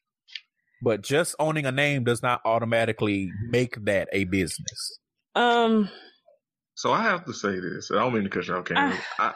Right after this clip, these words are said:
Speaker 3: it's not so much that I like Lily 'cause I still don't. However, in this Lily versus Danielle's, and more specifically Charmaine,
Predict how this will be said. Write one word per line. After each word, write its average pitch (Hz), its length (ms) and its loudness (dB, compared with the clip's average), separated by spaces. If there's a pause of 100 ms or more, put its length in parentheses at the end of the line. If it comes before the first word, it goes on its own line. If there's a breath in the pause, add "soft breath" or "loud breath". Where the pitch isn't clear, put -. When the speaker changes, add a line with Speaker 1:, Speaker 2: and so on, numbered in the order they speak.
(760 loud breath)
Speaker 3:
it's 156 220 0
not 262 340 0
so 185 280 2
much 165 340 2
that 135 220 0
I 135 180 2
like 123 360 0
Lily 131 320 2
'cause 113 160 0
I 104 60 2
still 127 340 2
don't. 123 340 0 (180)
However, 160 720 2 (100)
in 127 240 2
this 156 480 0
Lily 143 520 4
versus 117 840 0
Danielle's, 120 1000 2
and 110 360 2 (100)
more 175 220 4
specifically 123 580 -2
Charmaine, 131 760 2